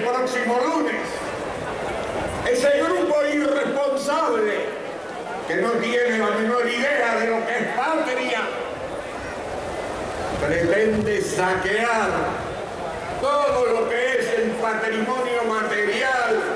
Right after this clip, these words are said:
del pueblo puertorriqueño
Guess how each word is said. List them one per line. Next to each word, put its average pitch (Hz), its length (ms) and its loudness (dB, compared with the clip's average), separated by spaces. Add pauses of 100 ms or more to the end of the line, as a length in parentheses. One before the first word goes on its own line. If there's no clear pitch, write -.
(640)
del 226 280 0
pueblo 226 540 2
puertorriqueño 220 1120 0